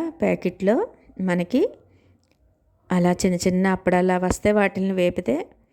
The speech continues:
చక్కగా ఇగోండి పూరీలు ఎంత బాగా రెడీ అయిపోయినాయో. మొదట నేను కొద్దిగా వేపాను, తర్వాత ఇదిగోండి వేపడం మీకు చూపిస్తున్నాను. ఆయిల్ బాగా కాగనిచ్చుకుని వెయ్యగానే భలే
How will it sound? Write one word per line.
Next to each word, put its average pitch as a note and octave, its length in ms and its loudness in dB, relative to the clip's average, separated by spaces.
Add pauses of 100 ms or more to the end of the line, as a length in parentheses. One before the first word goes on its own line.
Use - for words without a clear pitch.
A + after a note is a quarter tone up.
(420)
చక్కగా F3+ 400 2
ఇగోండి F3 500 2
పూరీలు F3+ 440 0
ఎంత F3 260 -2
బాగా E3+ 200 2
రెడీ F#3 220 2
అయిపోయినాయో. F#3+ 720 0 (760)
మొదట E3 340 2
నేను F#3+ 240 0
కొద్దిగా F3+ 320 2
వేపాను, F#3 500 2
తర్వాత F3+ 420 -2 (280)
ఇదిగోండి F3+ 360 -2
వేపడం F3+ 360 2
మీకు F3+ 280 -4
చూపిస్తున్నాను. F2 640 -4 (720)
ఆయిల్ E3+ 240 2
బాగా F3+ 300 0
కాగనిచ్చుకుని F#3 960 -4
వెయ్యగానే F3+ 760 0 (680)
భలే D#3+ 360 0